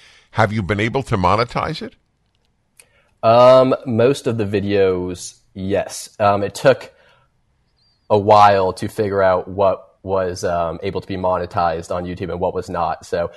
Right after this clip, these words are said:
Speaker 2: I think I've started to figure it out a bit now. So yes, sir, I, I've been able to monetize.
Speaker 1: You say, "Yes, sir," which I love. So either there are three possibilities. The, so let me say the three before you say anything.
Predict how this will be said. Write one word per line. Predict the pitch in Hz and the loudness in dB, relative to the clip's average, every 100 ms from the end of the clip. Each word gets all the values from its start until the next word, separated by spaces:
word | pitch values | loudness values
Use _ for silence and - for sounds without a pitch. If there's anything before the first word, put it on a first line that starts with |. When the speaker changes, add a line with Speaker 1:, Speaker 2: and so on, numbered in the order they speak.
| - | -6
Speaker 2:
I | - | -2
think | 143 139 | 2 4
I've | 120 | 2
started | - 113 107 | 4 2 2
to | |
figure | 104 110 101 | -2 -2 0
it | 98 | 0
out | 95 | 0
a | |
bit | 92 - | -2 -6
now. | 92 85 | -4 -6
So | 85 92 | -6 -6
yes, | 90 - | -8 -6
sir, | 87 | -4
I, | 85 92 | -2 -4
I've | 90 | -6
been | 87 | -8
able | 87 85 | -10 -10
to | 87 | -10
monetize. | 82 78 78 71 76 _ _ _ _ _ _ _ _ _ _ _ _ _ _ | -8 -8 -10 -10 -12 _ _ _ _ _ _ _ _ _ _ _ _ _ _
Speaker 1:
You | - 120 139 | -8 -6 -4
say, | - 135 | 0 0
"Yes, | 120 104 110 | 2 2 2
sir," | - - 92 73 | 0 -2 0 0
which | 71 73 90 | -2 -6 -2
I | 78 | -2
love. | 90 85 67 58 | 2 2 2 -4
So | - - 92 90 | -8 -2 -2 -2
either | 120 156 170 113 71 71 92 - _ _ _ _ _ _ _ _ - | -8 -8 -4 -2 -2 -4 -6 -12 _ _ _ _ _ _ _ _ -6
there | 92 | -2
are | 98 | -2
three | - 110 139 | -4 -6 -6
possibilities. | 135 110 101 - 92 80 80 50 50 - - | -2 0 0 -2 -4 -4 -4 -10 -16 -18 -10
The, | 98 - 82 | -6 -6 -8
so | 82 95 | -6 -4
let | 82 101 | 0 -2
me | 117 | -2
say | - 107 | -4 -4
the | 95 85 | -4 -4
three | - 90 87 | -4 -4 -6
before | - - 82 | -8 -6 -4
you | 85 | -4
say | 82 78 73 | -6 -6 -4
anything. | 76 78 73 - 64 | -4 -6 -8 -12 -14